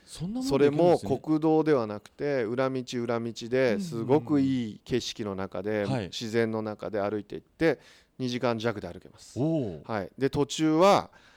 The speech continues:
Speaker 2: ご存知だと思いますけれども、美味しいお豆腐屋さんが
Speaker 1: あー、はいはい。
Speaker 2: あったりもします。
Speaker 1: うん。
Speaker 2: 車では多分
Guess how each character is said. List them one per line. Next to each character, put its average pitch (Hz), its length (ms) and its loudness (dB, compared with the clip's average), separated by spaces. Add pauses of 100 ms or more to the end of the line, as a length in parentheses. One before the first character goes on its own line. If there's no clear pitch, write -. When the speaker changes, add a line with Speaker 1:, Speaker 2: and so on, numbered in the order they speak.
(140)
Speaker 2:
ご 117 140 -4
存 120 180 2
知 101 80 -6
だ 101 80 -4
と - 120 -12
思 92 100 -10
い 90 60 -10
ま 90 100 -12
す - 80 -20
け 92 80 -8
れ 87 60 -8
ど 95 100 -8
も、 95 240 0
美 143 80 4
味 143 60 -4
し - 320 -2
い 143 40 -2
お 110 160 -8
豆 113 200 0
腐 117 80 -6
屋 101 100 -4
さ - 140 -16
ん 87 100 -18
が - 100 -20
Speaker 1:
あ 107 720 -6
ー、 - 40 -8
は 117 80 -2
い - 20 -4
は 117 160 0
い。 78 40 -10
Speaker 2:
あ - 20 -12
っ - 20 -20
た 104 100 -8
り 95 120 -6
も 160 240 -2
し - 180 -10
ま 90 100 -16
す。 - 140 -14
Speaker 1:
う 120 60 -4
ん。 120 340 -4
Speaker 2:
車 131 340 0
で 127 80 2
は 113 140 0
多 - 180 -2
分 170 240 -2